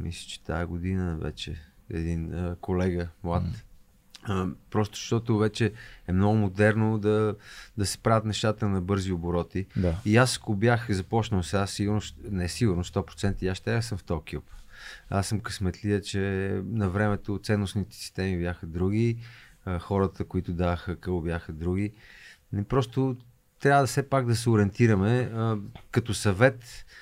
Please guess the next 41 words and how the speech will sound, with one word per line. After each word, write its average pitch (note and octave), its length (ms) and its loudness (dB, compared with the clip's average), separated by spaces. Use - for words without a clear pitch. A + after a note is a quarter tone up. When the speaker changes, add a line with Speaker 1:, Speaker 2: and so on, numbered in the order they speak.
Speaker 1:
ако A#2 220 2
нещо C3 300 4
искаме A#2 340 2
да G#2 40 6
сме G2 220 2
добри, G#2 500 4
независимо G2+ 540 0
дали A2 140 4
ще G#2+ 160 -2
е F2 40 2
бизнес G#2 760 0
или F2+ 340 -2
каквото F3+ 360 0
и B2 60 4
да A2 120 6
е, G#2 220 8
или F#2 140 2
спорт, - 500 0
моят A#2 220 4
съвет A#2 340 2
е A#2+ 60 0
да, A2 320 2
да G#2 120 -2
се - 160 -4
докоснем B2 520 2
до G#2+ 60 2
някой A2 380 2
гуру G2+ 300 2
наистина, F#2 440 0
ама E2+ 160 -2
не F#2 120 0
това, A#2 260 0
дето A#2 240 4
Speaker 2:
М. A#2+ 40 6
Speaker 1:
е A2+ 40 6
модерно G#2 500 6
в - 120 -8
момента F#2 420 0
и F2 140 0
е E2 40 -4
тренд, F#2+ 400 0